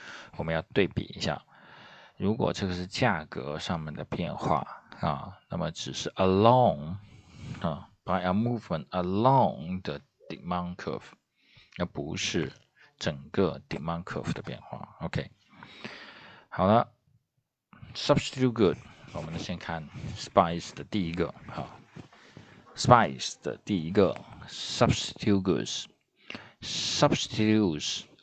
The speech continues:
which is the, as the alternative goods, they and can satisfy the same want or need. When an increase in the prices of one good results in, uh, increases the, in demand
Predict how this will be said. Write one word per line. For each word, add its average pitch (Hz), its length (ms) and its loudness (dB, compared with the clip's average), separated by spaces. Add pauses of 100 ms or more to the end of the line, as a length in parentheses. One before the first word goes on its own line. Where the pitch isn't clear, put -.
which 123 300 4
is 98 160 -8
the, - 120 -2 (120)
as 87 320 2
the 78 120 -4
alternative 110 920 4
goods, 85 400 4
they 92 180 4
and 87 260 -2 (120)
can 87 320 2
satisfy - 720 2
the 101 100 0
same 117 480 0
want 90 560 4 (340)
or 87 200 6
need. 87 260 0 (920)
When 127 260 8
an 113 180 4
increase 98 600 4
in 90 260 2
the 87 80 2
prices 90 680 4
of 85 240 -2
one 101 320 6
good 95 260 6
results 98 540 4
in, 90 640 0 (140)
uh, 76 420 2 (380)
increases 90 880 4
the, 78 200 -2 (140)
in 82 400 -2
demand 87 640 0